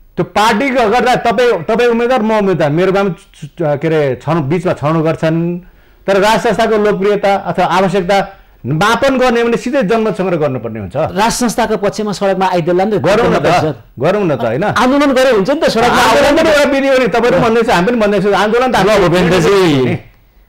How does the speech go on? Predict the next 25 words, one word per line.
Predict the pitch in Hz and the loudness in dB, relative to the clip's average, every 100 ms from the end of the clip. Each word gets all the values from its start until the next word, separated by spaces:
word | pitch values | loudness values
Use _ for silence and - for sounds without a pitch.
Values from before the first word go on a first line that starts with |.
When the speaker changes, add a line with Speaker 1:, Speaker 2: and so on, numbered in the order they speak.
| _ | _
Speaker 2:
देश | 123 165 160 | -4 -2 -2
नै | 180 165 | -2 -2
यसै | 143 170 | 0 0
गरी | 170 | 0
जाने | 151 151 156 | 0 0 0
भयो। | 143 147 143 120 - - - _ - | 0 0 0 -4 -10 -20 -20 _ -4
यो | 160 | 0
राजनीतिक | 165 160 147 160 | 0 0 -2 -2
अहिले | 151 151 | -2 -2
जे | 127 180 | 0 0
भइरहेछ | 139 131 139 | 2 0 0
नि, | 208 131 - _ _ - | -2 -4 -8 _ _ -12
समस्या | - 185 196 | -6 -2 -2
केन्द्रित, | 196 202 196 | 0 0 0
जनताको | 165 185 196 | 0 0 0
समस्या | 180 190 180 | 0 0 -2
केन्द्रित, | 190 190 190 190 | 0 0 0 0
रा-, | 175 175 | 0 2
राष्ट्रको | 175 175 - 214 | 2 0 0 -2
समस्या | 180 190 175 | -2 -2 -2
केन्द्रित | 180 180 185 | -2 -2 -2
राजनीति | 180 175 202 | 0 -2 -4
नै | 226 | -4
हुन | 156 | -2
सकेन। | 165 143 151 | -4 -2 -2